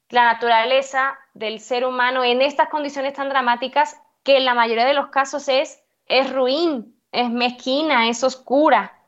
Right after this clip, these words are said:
Y por eso a ti ahora te vino a la mente esta escena, que es una de las más fuertes del libro.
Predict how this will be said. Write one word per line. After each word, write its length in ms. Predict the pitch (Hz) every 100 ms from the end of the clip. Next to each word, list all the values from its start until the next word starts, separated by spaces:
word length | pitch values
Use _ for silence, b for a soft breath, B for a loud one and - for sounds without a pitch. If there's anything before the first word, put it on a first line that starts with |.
| _ _ _ _ _
Y 180 | 254 254
por 200 | 247 247
eso 260 | 254 294
a 140 | 285 262
ti 140 | 277
ahora 500 | 269 254 247 254 254
te 100 | 240
vino 180 | 240 247
a 40 | 254
la 120 | 247
mente 260 | 247 247 247
esta 180 | 247
escena, 500 | 247 240 254 240 240
que 300 | 254 220 220
es 340 | 226 226 - _ _
una 260 | 220 233 247
de 80 |
las 260 | 233 208 208
más 720 | 208 214 247 262 277 262 - _
fuertes 440 | 262 254 247 247
del 200 | 240 226
libro. 480 | 226 226 208 240 -